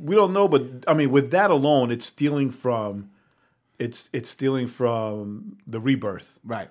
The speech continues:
Speaker 1: Right, where they had to kill off the New fifty-two <clears throat> universe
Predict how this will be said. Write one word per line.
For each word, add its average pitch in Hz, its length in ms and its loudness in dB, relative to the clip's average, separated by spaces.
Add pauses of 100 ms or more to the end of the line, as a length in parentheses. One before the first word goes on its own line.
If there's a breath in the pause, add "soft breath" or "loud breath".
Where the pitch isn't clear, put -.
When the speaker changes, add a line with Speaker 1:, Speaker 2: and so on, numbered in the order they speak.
(200)
Speaker 1:
Right, 104 180 -6
where 110 120 -8
they 113 140 -4
had 117 100 0
to 107 80 -6
kill 123 360 -2
off 120 180 0
the 110 80 -10
New 120 160 -4
fifty-two 120 460 -2
<clears throat> 139 140 2
universe 107 520 -4